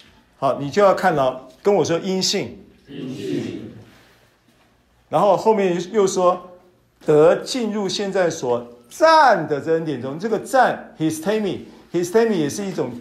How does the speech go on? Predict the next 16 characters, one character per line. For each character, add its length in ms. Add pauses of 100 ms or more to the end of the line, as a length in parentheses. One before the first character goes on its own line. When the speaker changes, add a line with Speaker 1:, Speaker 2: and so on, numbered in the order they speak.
Speaker 1:
坚 480
定 300
不 220
移 240
的 120
态 200
度， 160
对 120
不 60
对？ 220 (600)
所 140
以 60
它 100
是 120
什 100
么？ 220